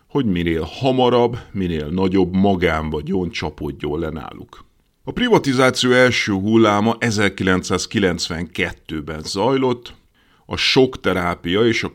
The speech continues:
kuponos privatizáció folyamata, a reformer Anatoli Csubajsz és a miniszterelnök Jegor Gajdar agyszüleménye volt, amelyet nagyban erőltettek a nyugati,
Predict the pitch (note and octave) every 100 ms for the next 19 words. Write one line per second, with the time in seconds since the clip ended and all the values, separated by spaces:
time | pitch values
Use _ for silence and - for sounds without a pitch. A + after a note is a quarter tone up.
0 | - - C#3+ A2+ F#2+ F2 - - G2 E2+
1 | F2 D#2 D#2 D#2 E2 - A#1 - D3+ D#3
2 | C3+ A2 G2 F#2 F#2 - - F#2 G#2 A2+
3 | - F2+ F2 E2 E2+ E2 - - G#2+ G2
4 | F2 - C#2 C2+ - - D#3 C#3 C#3 A#2+
5 | G#2+ - - _ _ - - D2 F2 F2+
6 | F2 - F2 E2+ E2 E2 E2 - - F#2+
7 | G2+ F2+ F#2 F2+ - - F2 F#2+ G2 G2
8 | F2+ F2 D#2 F2 - - F2+ - - E2
9 | D#2 E2 D#2+ D2+ G2 D3 C3+ - _ _
10 | - A#2+ G#2 F2 F2 F#2+ F#2 G2 A2+ F2
11 | E2+ E2+ F2 D#2 - C2+ - A2 - D2+
12 | F2+ C#3 D3+ - A2+